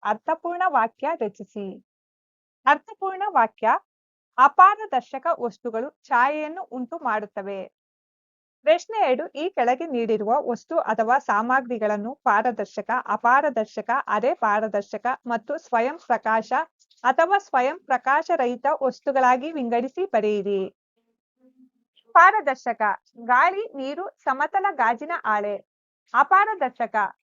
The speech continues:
ಬಂಡೆಯ ಚೂರಿ, ಅಲ್ಯೂಮಿನಿಯಂ ಹಾಳೆ, ಮರದ ಹಲಗೆ, ಸೀಡಿ, ಕೆಂಪಗೆ ಕಾದ ಕಬ್ಬಿಣದ ತುಂಡು, ಕೊಡೆ, ಗೋಡೆ, ಕಾರ್ಬನ್ ಹಾಳೆ,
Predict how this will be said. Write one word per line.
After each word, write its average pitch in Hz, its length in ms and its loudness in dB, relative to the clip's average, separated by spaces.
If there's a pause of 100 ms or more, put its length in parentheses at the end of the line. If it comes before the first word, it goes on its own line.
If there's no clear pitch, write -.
(120)
ಬಂಡೆಯ 320 500 -2
ಚೂರಿ, 269 400 -8 (440)
ಅಲ್ಯೂಮಿನಿಯಂ 403 720 -2
ಹಾಳೆ, 233 300 0 (200)
ಮರದ 269 320 -2 (240)
ಹಲಗೆ, 240 400 -2 (180)
ಸೀಡಿ, 294 440 -8 (680)
ಕೆಂಪಗೆ 392 460 0
ಕಾದ 254 380 2
ಕಬ್ಬಿಣದ 311 560 -6
ತುಂಡು, 247 380 -6 (240)
ಕೊಡೆ, 269 340 0 (160)
ಗೋಡೆ, 254 440 0 (200)
ಕಾರ್ಬನ್ 302 440 0
ಹಾಳೆ, 240 280 0